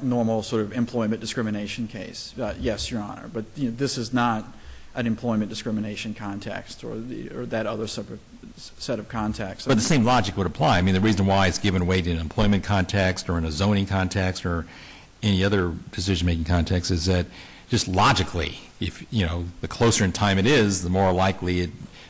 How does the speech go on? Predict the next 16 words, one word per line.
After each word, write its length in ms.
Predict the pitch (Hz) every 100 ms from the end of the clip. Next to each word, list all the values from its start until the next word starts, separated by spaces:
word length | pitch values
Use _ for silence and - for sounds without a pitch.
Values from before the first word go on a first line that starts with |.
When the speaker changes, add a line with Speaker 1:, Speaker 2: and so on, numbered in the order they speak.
| -
Speaker 2:
may 160 | 95
shed 380 | 85 - 92 85
light 400 | 87 90 92 - - - -
and, 420 | 90 87 87 87 -
and, 320 | 92 87 82 - - - - -
uh, 240 | 90 82 -
on 320 | 95 87 85
what 180 | 92 87
the 60 | 82
decision 400 | 80 - 95 87
maker 240 | 85 90
was 200 | 87 82
thinking 440 | - 107 82 80 85
at 60 |
the 60 | -
time. 340 | 87 82 85